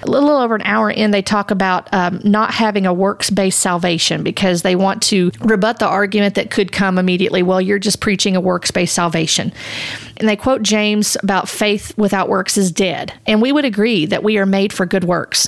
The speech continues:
and that our works do not save us. I would a hundred percent agree with that. There is, however, one work that has saved us,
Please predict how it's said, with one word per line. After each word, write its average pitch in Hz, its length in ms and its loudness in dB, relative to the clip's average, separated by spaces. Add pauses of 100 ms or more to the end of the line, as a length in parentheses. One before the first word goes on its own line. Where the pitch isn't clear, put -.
and 196 160 2
that 196 80 0
our 190 160 0
works 190 260 -2
do 214 120 0
not 185 160 -2
save 180 300 0
us. - 140 -4
I 170 140 0
would 214 240 0
a 190 120 0
hundred 240 340 0
percent 233 280 0
agree 185 240 2
with 175 160 0
that. 160 240 -2
There 233 180 2
is, 247 180 0
however, 214 320 2
one 240 220 2
work 196 200 0
that 185 120 0
has - 100 0
saved 190 300 0
us, - 260 -2